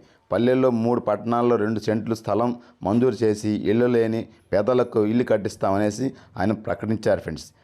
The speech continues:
అయితే పంతొమ్మిది వందల తొంభై తొమ్మిదిలో దీపం పథకాన్ని, ఉమ్, తీసుకొచ్చాం. కట్టెల పొయ్యిలోంచి ఇబ్బందులు పడుతున్న మహిళలకు మేలు చేశాం. అలా దీపం పథకంతో సామాజిక మార్పులు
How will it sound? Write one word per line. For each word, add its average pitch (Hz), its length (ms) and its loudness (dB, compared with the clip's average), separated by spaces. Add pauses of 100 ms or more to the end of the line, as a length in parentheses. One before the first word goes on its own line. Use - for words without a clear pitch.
(120)
అయితే 107 380 2
పంతొమ్మిది 104 380 -6
వందల 131 180 0
తొంభై 117 260 0
తొమ్మిదిలో 117 420 0
దీపం 107 360 0
పథకాన్ని, 104 680 -2 (300)
ఉమ్, 92 200 -2
తీసుకొచ్చాం. 107 640 -4 (220)
కట్టెల 98 280 0
పొయ్యిలోంచి 120 640 0
ఇబ్బందులు 107 380 0
పడుతున్న 104 480 -2
మహిళలకు 104 720 0 (220)
మేలు 117 220 2
చేశాం. 98 360 0 (160)
అలా 101 320 0 (240)
దీపం 113 340 0
పథకంతో 104 580 0
సామాజిక 117 580 0
మార్పులు 101 580 0